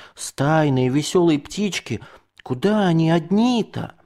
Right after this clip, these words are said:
Будут летать, пока не упадут в воду, либо ударятся в скалу. Никогда об этом не думал, не гадал,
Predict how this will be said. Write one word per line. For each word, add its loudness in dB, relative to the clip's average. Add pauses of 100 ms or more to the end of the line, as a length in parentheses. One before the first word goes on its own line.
(640)
Будут 0
летать, 0
пока -2
не 4
упадут 0
в -4
воду, 2 (240)
либо 0
ударятся 0
в -12
скалу. -4 (480)
Никогда -2
об -6
этом -2
не -2
думал, 0
не -2
гадал, -2